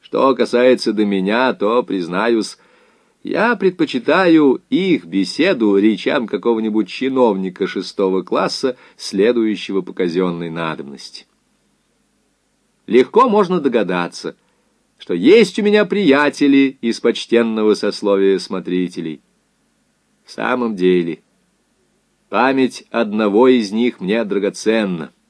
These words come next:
Обстоятельства некогда сблизили нас, и об нём-то намерен я теперь побеседовать с любезными читателями. В тысяча восемьсот шестнадцатом году,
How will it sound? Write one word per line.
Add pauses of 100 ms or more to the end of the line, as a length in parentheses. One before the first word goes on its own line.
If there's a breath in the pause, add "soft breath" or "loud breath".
(960)
Обстоятельства
некогда
сблизили
нас,
и
об
нём-то (760)
намерен
я
теперь
побеседовать (380)
с
любезными
читателями. (1800)
В
тысяча
восемьсот
шестнадцатом
году,